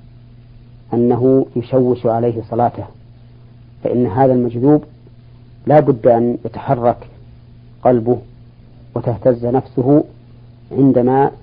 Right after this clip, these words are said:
يجذبه أحد من خلفه. لذلك من أجل هذه المفاسد، ومن أجل هذه المفاسد الثلاث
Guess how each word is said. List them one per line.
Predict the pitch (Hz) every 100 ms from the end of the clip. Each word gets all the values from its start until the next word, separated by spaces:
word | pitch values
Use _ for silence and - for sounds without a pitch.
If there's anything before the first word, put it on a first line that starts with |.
| - - - - - -
يجذبه | 113 117 127 117 117 117
أحد | 117 113 120
من | 117 117
خلفه. | 110 123 110 123 - - - - - - - - - - - - - - - - -
لذلك | 135 127 147 143 147 - - - - - - - - -
من | 117
أجل | 127 120
هذه | 123 127 117
المفاسد، | 113 110 131 120 117
ومن | 120 123
أجل | 123 123 113
هذه | 110 127 117 104
المفاسد | 107 110 135 117 107
الثلاث | - - 123 151